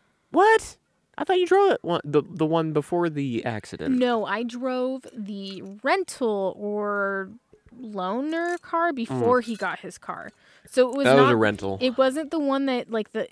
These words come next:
Speaker 2: it, it was, like, the lower class one.
Speaker 1: Oh, okay.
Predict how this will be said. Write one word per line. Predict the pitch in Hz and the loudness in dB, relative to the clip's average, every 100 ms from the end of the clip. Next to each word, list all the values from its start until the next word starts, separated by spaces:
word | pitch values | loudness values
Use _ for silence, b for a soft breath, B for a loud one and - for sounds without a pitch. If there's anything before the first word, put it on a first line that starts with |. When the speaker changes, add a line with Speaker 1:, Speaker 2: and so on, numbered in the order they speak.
| 233 | -6
Speaker 2:
it, | 240 220 208 | -8 -8 -6
it | 247 | -4
was, | 233 233 | -2 -2
like, | 226 | -4
the | 220 | -4
lower | 208 196 202 190 | -4 -2 -2 -2
class | - - 180 - - | -6 -12 -10 -10 -14
one. | - - - - 226 _ | -16 -16 -16 -16 -16 _
Speaker 1:
Oh, | 90 95 95 80 82 | -2 0 0 -2 -4
okay. | - 76 71 | -6 -6 -6